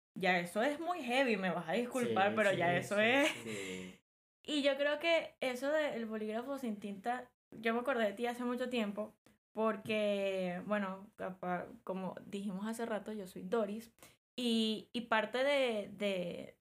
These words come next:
Speaker 1: de que a veces esas cosas duelan es que, muy particularmente hablando, cuando murió mi abuelo,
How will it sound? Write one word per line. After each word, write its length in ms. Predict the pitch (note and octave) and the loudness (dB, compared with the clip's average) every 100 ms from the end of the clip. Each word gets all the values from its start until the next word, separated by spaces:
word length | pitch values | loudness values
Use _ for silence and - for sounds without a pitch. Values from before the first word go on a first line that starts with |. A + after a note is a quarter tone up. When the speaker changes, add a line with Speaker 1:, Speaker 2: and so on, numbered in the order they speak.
| _ - | _ -14
Speaker 1:
de 200 | G3 G#3+ | -6 -4
que 120 | G#3+ | 0
a 60 | G#3 | 0
veces 280 | G3 A3 B3+ | 0 -4 -6
esas 240 | B3+ B3+ | -6 -6
cosas 320 | - B3+ C4 C4 | -4 -4 -2 0
duelan 440 | C4 A3 A3 A3+ | 0 2 -4 -6
es 200 | G#3 G3+ - | -8 -8 -8
que, 800 | G#3+ A3 A3+ G#3+ G3 F#3 F#3+ - _ _ _ _ _ | -4 0 0 0 -2 -6 -10 -16 _ _ _ _ _
muy 140 | G#3+ A3 | -2 0
particularmente 600 | A3+ C4+ C4 A3 A3 B3+ | 0 0 0 0 0 2
hablando, 460 | C4 G#3+ G3+ G#3 - - | 2 2 0 -6 -10 -2
cuando 880 | G#3+ G#3 G#3 G3+ G3 F#3+ F#3+ G#3 G3+ | 0 2 2 2 2 0 -2 -4 -2
murió 380 | G#3 G#3+ G#3+ | 0 2 2
mi 80 | G#3+ | 2
abuelo, 500 | B3+ C4+ A3 A#3 C4+ | 2 2 2 -4 -6